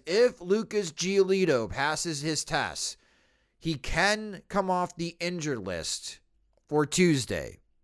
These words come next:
So be flexible on who's starting that game on Tuesday and cross your fingers that Lucas Giolito passes all the tests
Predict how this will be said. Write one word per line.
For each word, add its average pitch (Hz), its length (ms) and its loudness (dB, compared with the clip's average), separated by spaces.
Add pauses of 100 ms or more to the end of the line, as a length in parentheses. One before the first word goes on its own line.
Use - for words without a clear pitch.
So 123 360 2
be 160 340 0
flexible 147 720 0
on 131 100 2
who's 160 240 2
starting 160 320 2
that 151 160 -2
game 151 220 -2
on 139 120 -6
Tuesday 147 460 0
and 127 100 -4
cross 143 360 -2
your 131 80 -4
fingers 123 640 -2 (340)
that 120 320 0
Lucas 151 340 2
Giolito 143 380 4
passes 123 380 -2
all 135 180 2
the 135 80 -2
tests 123 480 -2